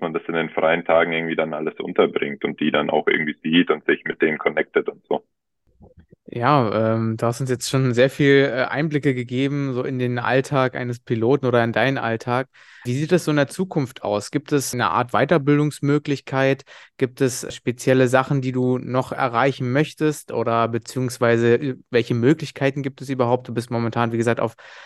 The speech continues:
Speaker 2: Langstrecke eingesetzt. Hast du irgendwann das Ziel, ähm, wieder Kurzstrecke zu fliegen? Oder möcht-, was, was möchtest du, äh, noch erreichen in dem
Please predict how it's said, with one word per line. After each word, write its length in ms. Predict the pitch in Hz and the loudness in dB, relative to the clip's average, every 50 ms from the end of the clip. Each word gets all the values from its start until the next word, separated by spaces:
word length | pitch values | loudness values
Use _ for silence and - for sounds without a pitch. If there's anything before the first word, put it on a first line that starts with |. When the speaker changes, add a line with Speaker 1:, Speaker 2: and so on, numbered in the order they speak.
| - - | -6 -2
Speaker 2:
Langstrecke 520 | 113 120 135 135 - - 131 123 131 113 | 0 0 0 0 0 0 0 2 2 0
eingesetzt. 560 | - 120 139 151 147 139 135 143 135 - - | 0 0 0 0 0 2 2 0 0 -2 -4
Hast 220 | 131 120 123 - - | -6 -6 -6 -4 -2
du 180 | 123 120 120 120 120 - - - - _ _ | 2 2 2 0 -2 -8 -20 -20 -20 _ _
irgendwann 380 | 127 127 135 127 131 127 127 | 0 2 2 2 2 2 2
das 200 | 123 123 120 - | 2 0 0 -2
Ziel, 560 | - - - 139 131 131 131 131 127 123 120 107 | -8 -6 -2 0 2 4 4 4 4 2 2 0
ähm, 300 | 113 113 113 113 110 117 | -2 -2 -4 -4 -6 -6
wieder 420 | 117 117 123 120 117 120 117 120 123 | -2 0 2 2 2 2 0 -4 -6
Kurzstrecke 560 | - 135 147 175 180 - - - 151 147 - | -2 0 0 0 0 -2 -2 -2 -2 -2 -2
zu 160 | 143 - 147 131 | -4 -4 -4 -6
fliegen? 500 | - - 139 143 143 139 139 139 139 135 | -4 -2 0 0 0 2 0 0 0 0
Oder 440 | 120 120 117 117 117 120 117 117 | 2 2 4 4 4 4 4 2
möcht-, 340 | 113 113 120 120 123 - 131 120 | 2 0 -4 -4 -6 -8 -12 -12
was, 440 | 120 120 117 117 120 117 - - - | -10 -10 -4 -2 -2 -2 -2 -2 -2
was 160 | 120 117 - | -4 -2 0
möchtest 400 | 127 120 120 123 131 117 - - | 0 0 0 -2 -4 -6 -4 -2
du, 180 | 120 117 117 120 | 0 2 2 2
äh, 200 | - 113 113 110 | 2 0 -2 -2
noch 180 | 113 123 123 | -2 -2 0
erreichen 480 | 110 117 113 107 101 113 113 - 120 110 | 0 0 2 2 2 0 0 -2 -4 -6
in 160 | 107 110 107 | -6 -6 -4
dem 340 | 110 110 110 110 110 107 | -2 -2 -2 0 -2 -4